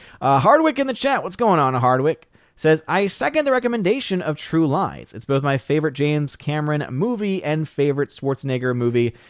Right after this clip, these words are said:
It's one of the best movies ever made." Isn't True Lies the one where they haven't done a proper Blu-ray release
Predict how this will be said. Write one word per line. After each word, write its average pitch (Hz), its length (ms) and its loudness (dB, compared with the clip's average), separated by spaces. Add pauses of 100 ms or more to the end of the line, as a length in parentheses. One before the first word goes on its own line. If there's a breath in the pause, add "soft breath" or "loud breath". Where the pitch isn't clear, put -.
(100)
It's 127 120 -6
one 139 100 2
of 139 60 2
the 135 40 0
best 127 300 0
movies 123 320 0
ever 117 220 -4
made." 120 260 0 (300 loud breath)
Isn't 262 220 2
True 269 200 -4
Lies 240 300 0
the 214 120 2
one 214 340 2
where 170 260 6
they 151 120 4
haven't 147 400 0
done 151 280 2
a 131 200 0
proper 147 520 2
Blu-ray 156 480 2
release 156 680 -2